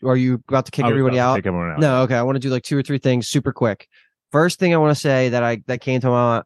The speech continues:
Speaker 1: my mind while I was watching these episodes is just off the rip. If you guys were to live in this world, like, what job or location, like, so far of the live action version of One Piece, like, where would you wanna be posted up or what kinda,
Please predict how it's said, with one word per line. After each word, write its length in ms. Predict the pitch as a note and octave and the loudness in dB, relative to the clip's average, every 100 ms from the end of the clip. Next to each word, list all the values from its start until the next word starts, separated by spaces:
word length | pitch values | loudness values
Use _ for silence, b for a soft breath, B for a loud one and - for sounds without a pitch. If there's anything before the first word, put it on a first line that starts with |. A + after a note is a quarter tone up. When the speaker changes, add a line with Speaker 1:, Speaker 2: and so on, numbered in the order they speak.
| - | -4
Speaker 1:
my 180 | B2+ B2 | -2 0
mind 300 | B2 A#2 A2+ | 2 0 2
while 100 | A#2 | 0
I 20 | |
was 120 | A2+ | 0
watching 240 | A#2 A2+ A#2 | 0 -2 -2
these 160 | A2+ | -4
episodes 420 | A2+ A2 A2+ G#2 | -4 -4 -6 -4
is 220 | G#2+ G2 - b - | -6 -8 -12 b -4
just 200 | D3 - | -4 0
off 200 | F3+ F3 | 0 2
the 100 | - C3 | 0 2
rip. 280 | A#2+ F2+ - | 2 0 -4
If 140 | A#2+ | -6
you 120 | D3+ | -4
guys 300 | F3+ E3+ D#3+ | 0 2 2
were 100 | C#3 | 0
to 80 | C3+ | 0
live 220 | C3 B2+ | 0 0
in 80 | A#2+ | 0
this 160 | A#2 - | -2 -2
world, 360 | A2 G2+ F#2 | -2 -2 -4
like, 120 | G#2+ G#2 | -8 -8
what 400 | B2 C#3+ D#3+ C3+ _ _ _ _ _ A#2+ | -6 0 0 -2 _ _ _ _ _ -14
job 560 | - B2 A#2 A#2+ A#2+ | -2 2 2 2 0
or 200 | A#2 A2 - _ - | -2 -4 -8 _ -2
location, 640 | A#2+ - B2+ B2 - A#2 | -2 -2 -4 -2 -2 -2
like, 180 | A2+ - | -2 -2
so 180 | - F3 | 0 0
far 240 | - F#3 | 2 2
of 100 | D3+ | 2
the 100 | D3 | 0
live 320 | C3+ C3 C#3 B2+ | 2 2 2 2
action 360 | A2+ - A#2+ | -2 -4 -4
version 280 | A#2 A#2 A#2+ | -2 -2 -2
of 80 | A2 | -4
One 200 | G#2+ G#2 | -4 -4
Piece, 200 | G#2+ G2 | -8 -8
like, 120 | A2+ | -4
where 260 | C3+ E3 F#3+ | 0 2 4
would 160 | F3 | 2
you 80 | E3+ | 0
wanna 140 | D3 | 0
be 80 | B2+ | -2
posted 400 | - C#3+ C#3 C3 | -2 -2 -2 0
up 200 | C#3 C#3 | 0 0
or 120 | B2 | -4
what 140 | A#2 - | -6 -6
kinda, 300 | C3+ A#2+ | -4 -2